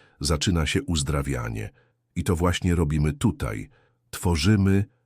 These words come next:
przestrzeń, w której nie tylko możesz słuchać, ale także być słyszanym. Kiedy krew zaczyna tracić swoją lekkość, a krążenie zostaje upośledzone, nie pojawia się tylko estetyczny dyskomfort żylaków. Jest coś jeszcze bardziej cichego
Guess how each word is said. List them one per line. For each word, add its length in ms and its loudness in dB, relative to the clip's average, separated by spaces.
przestrzeń, 560 4
w 80 -4
której 320 2
nie 120 6
tylko 340 4
możesz 340 2
słuchać, 460 -2
ale 200 2
także 320 2
być 180 -2
słyszanym. 640 -2
Kiedy 240 4
krew 300 4
zaczyna 340 2
tracić 400 0
swoją 340 0
lekkość, 600 0
a 100 -2
krążenie 500 4
zostaje 420 0
upośledzone, 840 0
nie 120 4
pojawia 420 2
się 140 0
tylko 380 2
estetyczny 600 2
dyskomfort 720 -2
żylaków. 640 -6
Jest 220 0
coś 320 4
jeszcze 340 4
bardziej 420 2
cichego 580 -4